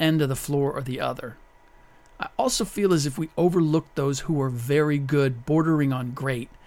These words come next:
at both ends almost all the time. Paul George is one of those,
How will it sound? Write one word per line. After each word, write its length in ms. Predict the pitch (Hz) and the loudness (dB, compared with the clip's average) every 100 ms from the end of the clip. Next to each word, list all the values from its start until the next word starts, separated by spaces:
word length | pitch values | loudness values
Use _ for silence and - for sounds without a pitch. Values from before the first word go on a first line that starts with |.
| - - - | -20 -20 -8
at 400 | 147 135 127 120 | -6 -6 -8 0
both 320 | 170 160 139 | 4 6 4
ends 400 | 131 123 117 - - - - | 0 -6 -8 -10 -14 -20 -6
almost 360 | 151 143 131 - - | -2 0 0 -4 -2
all 240 | 135 135 117 | 2 2 2
the 100 | 113 | -2
time. 440 | - 117 - - - - - _ - - - - - - - - | -4 -4 -10 -18 -20 -20 -20 _ -20 -20 -20 -20 -20 -20 -20 -2
Paul 220 | - 214 | 2 4
George 340 | 160 170 180 143 | 4 4 4 2
is 120 | 127 | -4
one 240 | 131 139 | 0 0
of 200 | 131 107 | 0 -4
those, 400 | 87 92 - - | -14 -16 -16 -16